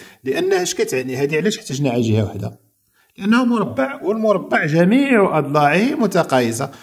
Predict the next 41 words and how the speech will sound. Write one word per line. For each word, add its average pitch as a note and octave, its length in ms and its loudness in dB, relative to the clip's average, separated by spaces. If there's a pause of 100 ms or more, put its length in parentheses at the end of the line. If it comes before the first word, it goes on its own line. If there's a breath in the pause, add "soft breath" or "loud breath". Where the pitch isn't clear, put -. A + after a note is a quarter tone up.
(140 loud breath)
وهو G#3+ 260 8
مبين F#3 320 6
هاك C#3 200 2
ثلاثة B2+ 220 0
شرطات، C3+ 400 -4
ثلاثة A#2+ 200 -6
شرطات، A#2 360 -4
ثلاثة A#2 200 -6
شرطات، B2+ 400 -6
ثلاثة B2+ 160 -6
شرط. - 300 -10 (260 loud breath)
يعني B2+ 140 2
كيقول C3+ 240 4
لك C3 80 -4
هاد D#3+ 120 4
الضلع، G#2 280 0
قد G#2+ 160 -2
هاد C#3+ 120 0
الضلع، C3 240 0
قد B2+ 180 0
هاد C3 100 2
الضلع، D#3 220 -2
قد C#3+ 140 -2
هاد A2+ 100 2
الضلع. F#2 200 -6
إذا A#2 240 0
راه، D#3 360 0 (640 loud breath)
راه A2+ 160 -2
شنو؟ F3 440 -2
راه A3 220 0
مربع. C#3 760 -2
إذا C3 240 -2 (320)
باش C3+ 180 -4
كنحسبوا A#2+ 560 -4
المساحة A#2+ 380 -2
كنقولوا C3 340 -2
ربعة A#2 220 0
في - 120 -8
ربعة G2 480 -6 (640)
كتساوي G2+ 580 -6
ستاش. - 640 -8